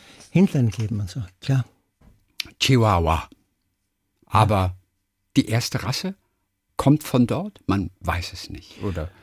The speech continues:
Speaker 1: Ja, es ist
Speaker 2: Aber, aber der
Speaker 1: ja.
Speaker 2: Hund wurde benannt nach diesem Ort?
Speaker 1: Absolut,
Speaker 2: Das
Speaker 1: nach
Speaker 2: auf jeden
Speaker 1: diesem
Speaker 2: Fall.
Speaker 1: Ort. Das ist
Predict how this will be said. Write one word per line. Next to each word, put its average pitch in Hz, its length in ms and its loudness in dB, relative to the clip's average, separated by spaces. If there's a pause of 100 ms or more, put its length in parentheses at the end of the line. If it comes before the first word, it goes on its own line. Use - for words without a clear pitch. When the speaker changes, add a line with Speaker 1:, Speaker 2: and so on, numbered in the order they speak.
(140)
Speaker 1:
Ja, 156 320 4
es 131 120 -2
ist 135 120 2
Speaker 2:
Aber, 92 120 -6 (100)
aber 151 140 0
der 143 80 4
Speaker 1:
ja. 151 80 6
Speaker 2:
Hund 165 160 4
wurde 170 240 4
benannt 196 560 0 (100)
nach 117 420 4
diesem 127 340 4
Ort? 120 260 0
Speaker 1:
Absolut, 165 640 0
Speaker 2:
Das 160 120 4
Speaker 1:
nach 175 180 4
Speaker 2:
auf - 120 -10
jeden 165 120 -2
Speaker 1:
diesem 156 160 -4
Speaker 2:
Fall. 90 180 -2
Speaker 1:
Ort. - 120 -12
Das 139 140 -4
ist - 300 -4